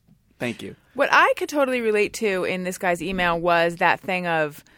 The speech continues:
Speaker 2: not sticking up for yourself because you feel more comfortable just,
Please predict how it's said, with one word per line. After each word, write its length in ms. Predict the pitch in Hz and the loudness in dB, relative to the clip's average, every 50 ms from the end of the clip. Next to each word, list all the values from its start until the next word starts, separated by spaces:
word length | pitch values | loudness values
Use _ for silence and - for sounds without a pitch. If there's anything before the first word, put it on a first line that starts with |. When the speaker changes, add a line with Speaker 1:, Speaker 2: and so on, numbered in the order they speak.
| _ _ _ _ _ _ _ _ _ _ _ _ _ _ | _ _ _ _ _ _ _ _ _ _ _ _ _ _
Speaker 2:
not 320 | - 208 202 202 202 185 196 | -6 0 4 4 4 4 2
sticking 260 | - 214 202 208 196 | 0 -4 -4 -2 -2
up 100 | 190 180 | -4 -2
for 80 | - 196 | -2 -4
yourself 300 | 185 - - 190 185 - | -4 0 0 -2 0 0
because 280 | 196 185 - 214 185 175 | -4 -4 -4 -4 -4 -2
you 200 | 185 185 180 165 | -2 -4 -4 -6
feel 320 | - - - 208 196 185 | -8 -8 0 2 2 2
more 200 | 185 185 175 175 170 | 2 2 2 2 2
comfortable 680 | - - 202 185 175 - 185 175 151 175 165 165 160 | 2 -2 -4 -4 -2 -2 -4 0 2 2 2 2 2
just, 480 | 156 - - 165 160 156 - - - | 0 0 0 0 0 0 -4 -10 -14